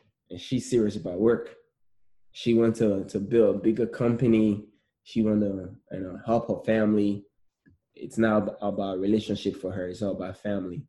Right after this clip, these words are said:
Um, I've seen people work really hard, and I've seen the definition of ambition, people willing to go at it to get what they want. And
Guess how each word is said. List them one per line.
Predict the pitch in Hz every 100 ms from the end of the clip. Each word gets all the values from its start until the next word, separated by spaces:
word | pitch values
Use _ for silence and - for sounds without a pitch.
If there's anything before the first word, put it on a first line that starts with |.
| _ _ _ _ _ _ _ -
Um, | 92 92 90 _ _ _
I've | 120 139
seen | - 139 131
people | 139 135 120
work | 113 117 -
really | 110 107
hard, | 107 104 98 95 - _ _ _ _ _ _ -
and | 92 92 87 78 104 _ _ _ _ _ _ -
I've | 104
seen | - 117 110 101 85 -
the | 101
definition | 107 117 110 107 110
of | -
ambition, | 104 107 110 113 110 90 87 _ _ _ _ _ -
people | 110 110
willing | 104 107 104
to | 101
go | 98 104
at | 98 95
it | 101 -
to | 98
get | 104 92
what | 98 95
they | 95
want. | 98 95 87 - _ _ - _ - - - _ _ _ _
And | - 92 92 90 90 123